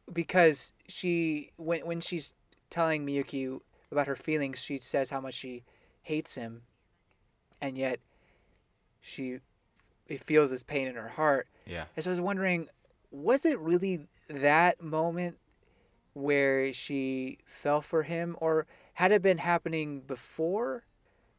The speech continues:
Speaker 1: Like, I'm not, I'm not quite sure.
Speaker 2: I'm pretty sure it's been building up for a while.
Speaker 1: Right? Okay.
Speaker 2: I'm
Speaker 1: I,
Speaker 2: pretty
Speaker 1: I,
Speaker 2: sure.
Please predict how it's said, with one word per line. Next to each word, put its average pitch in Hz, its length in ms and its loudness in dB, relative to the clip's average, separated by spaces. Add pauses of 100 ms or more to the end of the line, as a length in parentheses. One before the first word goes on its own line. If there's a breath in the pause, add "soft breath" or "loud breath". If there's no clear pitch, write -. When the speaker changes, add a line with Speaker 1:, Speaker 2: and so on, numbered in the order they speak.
(180)
Speaker 1:
Like, 196 120 -6
I'm 262 100 0
not, 330 140 -6
I'm 226 120 0
not 294 140 0
quite 233 240 2
sure. 139 560 4 (280)
Speaker 2:
I'm 139 120 4
pretty 180 160 0
sure 156 160 2
it's 131 160 -2
been 110 380 0
building 101 380 -2
up 95 140 0
for 95 280 -2
a 87 80 0
while. 87 680 0 (480)
Speaker 1:
Right? 220 440 4
Okay. 156 360 0 (260)
Speaker 2:
I'm 107 160 0 (100)
Speaker 1:
I, 175 80 4
Speaker 2:
pretty 90 160 0
Speaker 1:
I, - 60 0
Speaker 2:
sure. 90 180 -10